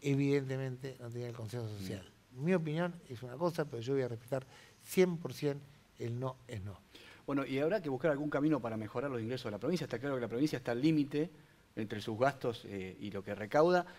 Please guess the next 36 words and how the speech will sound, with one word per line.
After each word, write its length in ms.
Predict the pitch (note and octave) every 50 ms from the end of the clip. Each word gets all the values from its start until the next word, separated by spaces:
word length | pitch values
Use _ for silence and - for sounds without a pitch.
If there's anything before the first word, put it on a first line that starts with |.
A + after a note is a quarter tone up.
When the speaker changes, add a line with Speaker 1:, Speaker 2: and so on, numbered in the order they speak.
| - - - -
Speaker 2:
Usted 260 | - B2 - F#3 F3+
tuvo 180 | - G#3 F#3+ F3
un 60 | D#3
par 160 | - F#3 F3+
de 80 | E3+ D#3+
iniciativas 720 | D3+ C#3 - C#3 C3 - F#3 E3 D3 C#3+ D3+ - - - - - _ _ _ _
que, 220 | - A#2+ A#2 A#2 A#2
que, 200 | - A#2+ A2+ G2+
que 120 | - A2+
nunca 260 | A2 C#3+ F3 E3+ D#3
tuvieron 200 | C3+ C#3+ D3 D3 C3+
apoyo 280 | A#2+ - D3 B2+ C#3
político. 340 | B2 B2+ C3+ E3+ F#3+ G3 E3+
Me 120 | C3 A#2+ A2+
parece 260 | B2 C#3+ D3 - C#3
que 60 | C3
no 100 | C3 C3+
sé 80 | C#3 D#3
si 140 | - -
Torres 260 | B2+ - D3+ D#3 C#3+ B2+
no 80 | B2+
la 100 | B2 A#2+
va 100 | A#2 A#2
a 20 | A2
retomar, 380 | A2+ G2+ - D3 F3+ D#3+ B2
la 100 | G#2 G#2+
agencia 320 | A2+ - B2 A#2 - A#2 G#2+
de 20 |
recaudación, 800 | G#2+ G#2 G#2+ G2+ G2+ G#2 G#2 - E3 F3 F3 E3 D#3 D3+ C#3+ - - - - - - - - - - _ _ _ -
este, 760 | A2+ A2 G#2 - - A2+ A2+ A2 G#2+ A2 G#2 G2+ G#2+ G#2+ A#2+
el, 100 | A2 -
el 120 | - A#2+ A2
contratar 440 | - B2 B2 A2 B2+ B2 G#2+ C#3+ C#3+
un 100 | C#3 B2
servicio 460 | - C3 A#2+ C3 D3+ C#3 - C#3+ A#2
para 600 | B2 A#2+ A2+ A2+ A2 G#2+ G#2+ G#2+ G#2 G#2 G2+